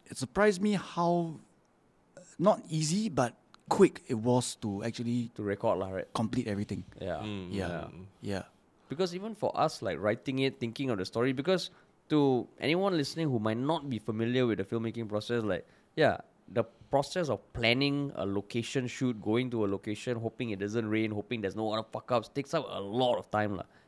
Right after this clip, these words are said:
Speaker 2: And the beauty
Speaker 1: Right,
Speaker 2: of
Speaker 1: right,
Speaker 2: audio
Speaker 1: right,
Speaker 2: is you
Speaker 1: right.
Speaker 2: can literally write the scene to be anywhere.
Speaker 1: Yeah,
Speaker 2: Right? And then
Speaker 1: yeah,
Speaker 2: you
Speaker 1: yeah.
Speaker 2: add the sound effects and you build the environment. So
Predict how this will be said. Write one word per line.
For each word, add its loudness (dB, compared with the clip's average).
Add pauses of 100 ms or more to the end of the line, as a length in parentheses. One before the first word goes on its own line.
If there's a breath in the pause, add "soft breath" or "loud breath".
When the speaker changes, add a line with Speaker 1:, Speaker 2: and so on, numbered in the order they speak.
Speaker 2:
And 0
the 4
beauty 2
Speaker 1:
Right, 10
Speaker 2:
of 8
Speaker 1:
right, 6
Speaker 2:
audio 6
Speaker 1:
right, 8
Speaker 2:
is 2
you -4
Speaker 1:
right. -4
Speaker 2:
can 2
literally 0
write 2
the -4
scene -2
to -8
be -8 (120)
anywhere. 0 (800 soft breath)
Speaker 1:
Yeah, -6
Speaker 2:
Right? 0
And -2
then 2
Speaker 1:
yeah, 0
Speaker 2:
you 4
Speaker 1:
yeah. 2
Speaker 2:
add -2
the -2
sound 0
effects 0
and -4
you 0
build 2
the 0
environment. -2
So 2